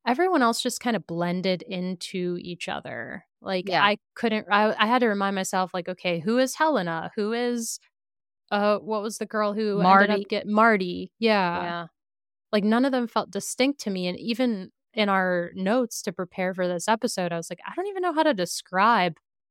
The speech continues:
Speaker 1: a lot of these characters because they're there and they get dialogue,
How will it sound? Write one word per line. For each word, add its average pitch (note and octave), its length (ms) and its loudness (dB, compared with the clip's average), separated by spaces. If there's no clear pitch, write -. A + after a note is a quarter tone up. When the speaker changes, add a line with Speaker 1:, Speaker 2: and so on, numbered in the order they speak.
Speaker 1:
a G3+ 60 2
lot F#3+ 200 6
of F3 60 0
these F3 240 -6
characters F3 680 -4
because F3+ 600 -4
they're A3 160 4
there F3 720 2
and F3+ 160 -6
they F3+ 100 -2
get G3 240 -4
dialogue, E3+ 800 0